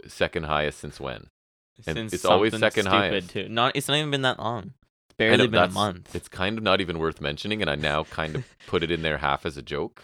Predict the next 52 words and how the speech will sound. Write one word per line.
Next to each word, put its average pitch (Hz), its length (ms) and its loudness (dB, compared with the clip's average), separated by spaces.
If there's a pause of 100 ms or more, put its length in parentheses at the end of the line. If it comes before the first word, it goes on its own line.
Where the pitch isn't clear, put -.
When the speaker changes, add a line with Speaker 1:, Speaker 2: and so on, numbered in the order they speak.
(140)
Speaker 1:
'cause - 120 -6
Speaker 2:
It's 135 100 -6
like 117 140 4
Speaker 1:
it's - 40 -14
Speaker 2:
when 120 120 -2
you 120 40 -4
use 120 160 -4
the 110 140 -2
bad 95 260 0
trivia 95 340 -2
on 92 140 -8
purpose, 92 380 -12
'cause 98 140 -12
it 95 40 -10
was 90 140 -14
like, 92 200 -8
it 113 100 -4
was 107 180 -8
so 104 400 0
out 107 160 4
of 107 100 4
whack. 95 380 0
It's 95 100 0
Speaker 1:
Oh, 107 120 8
Speaker 2:
just 127 100 0
Speaker 1:
yeah. 92 560 4
Speaker 2:
like, 90 80 -14
what, 131 260 4
what, 117 220 -2
what 120 160 0
was 107 220 0
that - 100 2
Speaker 1:
That 87 60 4
was 92 120 0
a 104 60 0
Speaker 2:
one? 95 80 -10
Speaker 1:
book 90 340 2
I 82 80 2
got. 62 380 -6 (320)
Speaker 2:
Right, 117 260 8
Speaker 1:
'Cause 95 100 2
I 107 60 8
Speaker 2:
yeah. 92 80 2
Speaker 1:
think 127 220 0
the 113 80 4
ca-, - 280 -8
the 87 140 -2
card 87 400 2
one 71 300 -6
was 64 160 -8
actually 67 340 -4
okay. 65 600 -4